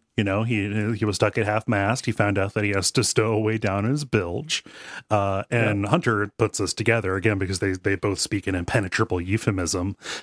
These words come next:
Speaker 1: Hunter's like, "Oh, malignant, downright malevolent." <laughs>
Speaker 2: Yeah, very good.
Speaker 1: <laughs>
Speaker 2: Uh, so they put him on gamma rays, which gave him the Hulk,
Speaker 1: Mm-hmm.
Speaker 2: uh, case. Um, you know, he doesn't want Hunter to tell anybody, you know, especially not the secret president,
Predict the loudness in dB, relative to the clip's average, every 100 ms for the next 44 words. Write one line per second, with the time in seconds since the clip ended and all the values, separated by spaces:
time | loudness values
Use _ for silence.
0 | 0 2 2 2 2 2 2 0 2 0
1 | -2 0 2 4 2 0 0 -2 0 0
2 | 0 0 0 -2 -2 -2 -2 -4 -16 -16
3 | -2 0 0 2 2 2 -4 -12 -6 0
4 | 0 0 -6 -8 -10 _ _ -4 -2 -4
5 | -4 -4 -4 0 0 0 -2 2 2 4
6 | 0 2 2 2 2 2 0 -2 0 -2
7 | 2 2 2 0 -2 -6 -10 -18 _ -4
8 | 0 2 2 0 -2 -6 -8 -8 -12 -16
9 | _ -20 -20 -16 0 2 2 0 -4 -8
10 | _ 0 0 2 2 2 2 0 0 0
11 | 0 2 2 2 0 -2 -2 -4 -2 0
12 | 2 2 2 0 0 -2 0 0 0 2
13 | 2 2 -2 -4